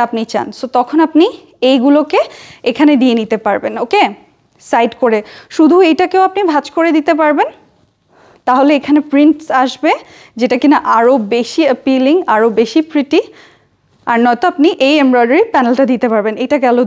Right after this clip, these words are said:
দুইটা। আর এইটা ড্রেসের নিচের জন্যে, যেটার মধ্যে even পিঙ্ক কালারের ছোটো ছোটো পার্ল সেটিং করা আছে। টুনি রহমান, হাই আপু,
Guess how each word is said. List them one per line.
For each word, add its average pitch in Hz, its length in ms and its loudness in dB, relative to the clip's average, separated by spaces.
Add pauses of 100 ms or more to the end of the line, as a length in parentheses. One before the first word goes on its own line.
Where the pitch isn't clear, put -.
দুইটা। 233 300 -2 (840)
আর 214 100 0 (460)
এইটা 302 160 2 (120)
ড্রেসের 269 400 2
নিচের 294 360 0
জন্যে, 285 240 2 (260)
যেটার 254 260 0
মধ্যে 254 180 2 (120)
even 339 200 4 (440)
পিঙ্ক 415 260 0
কালারের 320 360 2
ছোটো 359 180 0
ছোটো 381 140 -2 (100)
পার্ল 320 160 4 (120)
সেটিং 339 200 0 (100)
করা 240 200 2
আছে। 262 200 -6
টুনি 311 260 0
রহমান, 294 240 2 (100)
হাই 339 140 2 (100)
আপু, 294 220 -2